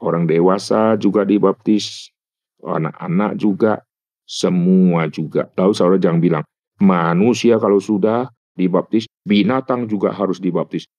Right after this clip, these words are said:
Karena binatang juga ikut nyebrang. Nah, yang ditekankan di sini adalah manusianya.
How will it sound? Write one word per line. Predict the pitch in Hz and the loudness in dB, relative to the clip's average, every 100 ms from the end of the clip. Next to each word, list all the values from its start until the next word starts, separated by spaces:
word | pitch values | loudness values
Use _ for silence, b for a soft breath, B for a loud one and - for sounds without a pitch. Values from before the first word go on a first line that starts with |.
| _ | _
Karena | 101 92 95 | -4 -4 -4
binatang | 87 87 92 92 92 90 | -4 -4 -4 -4 -6 -4
juga | 85 82 - | -4 -4 -4
ikut | - - - - | -10 -4 -6 -4
nyebrang. | 80 69 67 64 _ - | -10 -10 -10 -12 _ -8
Nah, | 87 82 80 | -4 -2 0
yang | 90 95 | 0 2
ditekankan | 92 90 95 - 107 107 113 110 | 0 -2 -6 -4 -4 -2 -2 -2
di | 92 | -4
sini | - 90 87 104 - | -4 -4 -2 -2 -4
adalah | 85 85 85 | -6 -6 -4
manusianya. | 85 80 82 82 - 82 76 76 71 | -4 -6 -6 -8 -8 -8 -8 -10 -14